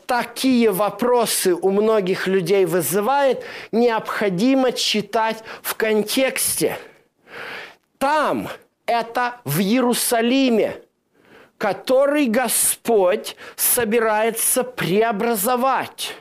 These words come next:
чтобы там более не было плача и вопля. Что такое плач и вопль в Иерусалиме?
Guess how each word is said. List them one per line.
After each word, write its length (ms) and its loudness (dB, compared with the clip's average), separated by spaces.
чтобы 480 0
там 560 0
более 560 2
не 340 4
было 400 2
плача 680 0
и 260 0
вопля. 580 0
Что 600 0
такое 600 0
плач 680 -2
и 100 -2
вопль 460 0
в 100 -4
Иерусалиме? 880 0